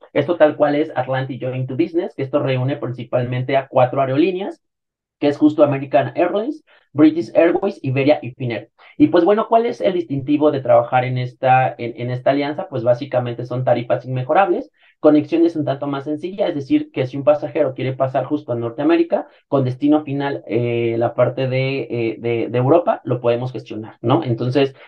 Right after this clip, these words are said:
se pueden gestionar esta parte de viajar justo de México a, ejemplo, a Dallas con American Airlines, y de American Airlines a,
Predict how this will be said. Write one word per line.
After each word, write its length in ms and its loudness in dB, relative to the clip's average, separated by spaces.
se 140 4
pueden 300 4
gestionar 480 0
esta 260 -2
parte 280 2
de 60 0
viajar 400 0
justo 300 -6
de 120 -2
México 680 -2
a, 400 -2
ejemplo, 480 -2
a 60 4
Dallas 360 0
con 160 -8
American 400 -2
Airlines, 360 -4
y 140 4
de 80 6
American 420 2
Airlines 460 0
a, 340 -4